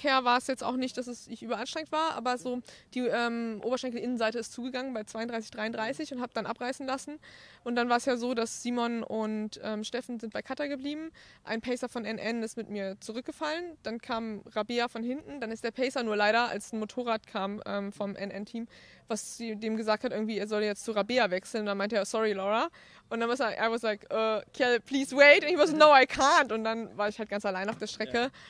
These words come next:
Speaker 1: Und ich muss dann auch sagen, ich hab mich dann vielleicht auch ein bisschen hängen lassen.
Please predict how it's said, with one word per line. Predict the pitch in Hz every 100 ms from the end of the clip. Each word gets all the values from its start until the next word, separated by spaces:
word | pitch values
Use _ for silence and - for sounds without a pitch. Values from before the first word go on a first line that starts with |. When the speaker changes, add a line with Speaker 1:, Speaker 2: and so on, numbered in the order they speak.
| - - _ -
Speaker 1:
Und | 240
ich | 254
muss | 262
dann | 277 240
auch |
sagen, | 233 240 247 247 - - - - - - - - 190 262 269 - 254
ich | 285
hab |
mich | 254
dann | 254
vielleicht | 240 226
auch |
ein | 233
bisschen | 233
hängen | 247 254 294
lassen. | 285 330 311